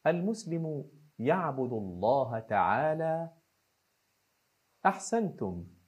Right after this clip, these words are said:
المسلم يعبد الله تعالى وحده.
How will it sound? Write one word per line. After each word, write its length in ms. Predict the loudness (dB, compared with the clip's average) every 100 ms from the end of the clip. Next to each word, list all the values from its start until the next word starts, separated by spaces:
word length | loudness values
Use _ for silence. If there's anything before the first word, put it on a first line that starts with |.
| _ _ _ _ _ 0
المسلم 960 | 0 0 -2 -4 -4 -8 -4 -4 -2 -2
يعبد 440 | 0 -2 -2 -4
الله 600 | -4 -4 2 2 2 -2
تعالى 920 | -2 0 2 2 2 0 0 -2 -4 -10 _ _ _ -2
وحده. 720 | 4 4 2 -4 -4 -6